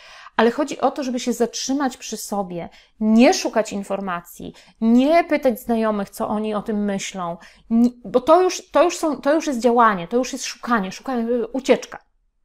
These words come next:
Nie, zatrzymać się przy sobie i najpierw zadać sobie pytanie: „Zaraz, czego się boję najbardziej? Okej, bo,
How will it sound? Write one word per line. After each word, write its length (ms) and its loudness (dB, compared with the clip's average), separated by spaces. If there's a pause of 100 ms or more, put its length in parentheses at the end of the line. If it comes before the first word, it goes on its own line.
(480)
Nie, 380 2
zatrzymać 640 -6
się 120 -6
przy 180 -14
sobie 340 -4
i 80 -8
najpierw 340 -8
zadać 340 -6
sobie 400 -6
pytanie: 500 -12
„Zaraz, 440 -6 (300)
czego 260 -8
się 140 -8
boję 260 -6
najbardziej? 680 -14 (1900)
Okej, 560 -4
bo, 160 -6